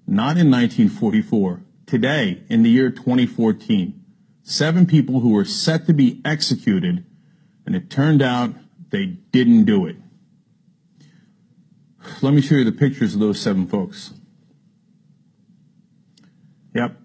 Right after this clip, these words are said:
six out of the seven just happened to be African American. History rains down on us through the generations. This is not over.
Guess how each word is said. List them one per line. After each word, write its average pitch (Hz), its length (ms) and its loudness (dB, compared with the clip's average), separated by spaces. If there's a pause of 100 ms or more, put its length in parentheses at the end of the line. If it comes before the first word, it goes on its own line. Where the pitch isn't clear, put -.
(120)
six - 500 -6
out 127 140 -2
of 131 80 -2
the 127 60 0
seven 90 600 -4
just 135 380 -6
happened - 600 -6
to 98 80 0
be 82 260 -8 (360)
African 98 420 -8
American. 85 400 -8 (3750)
History 156 580 2
rains 123 500 2
down 127 320 0
on 107 160 0
us 101 280 -2
through 110 200 0
the 104 100 2
generations. 95 920 -4 (2000)
This 117 180 -4
is 120 80 2
not 147 240 2
over. 120 480 0